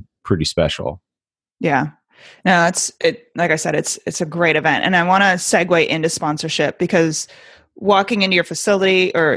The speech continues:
Speaker 2: into your event, I mean, the sponsorship area is beautiful. Just from what I saw, uh, people commenting, I mean, everybody was so active with the sponsors. Like, even after the event, people were talking about their swag and, you know, I mean,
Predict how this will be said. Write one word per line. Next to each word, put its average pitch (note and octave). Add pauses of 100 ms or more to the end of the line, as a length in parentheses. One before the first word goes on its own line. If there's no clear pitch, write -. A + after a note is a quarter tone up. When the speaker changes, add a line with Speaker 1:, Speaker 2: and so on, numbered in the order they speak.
(100)
Speaker 2:
into F#3
your E3
event, D#3+
I F3+
mean, D#3+
the F3+
sponsorship F3
area D#3+
is D#3+
beautiful. G#3 (1300)
Just G#3
from F3+
what E3+
I E3
saw, F3+ (200)
uh, D#3+
people D#3+
commenting, G#3
I G3
mean, G#3
everybody A3+
was G3
so F#3+
active F#3+
with -
the E3
sponsors. F3+
Like, F3 (240)
even A#3+
after A3
the F#3+
event, F3+
people G3
were F#3
talking F#3+
about F3
their D#3+
swag G3+
and, E3
you F3+
know, D3+
I F#3+
mean, F3+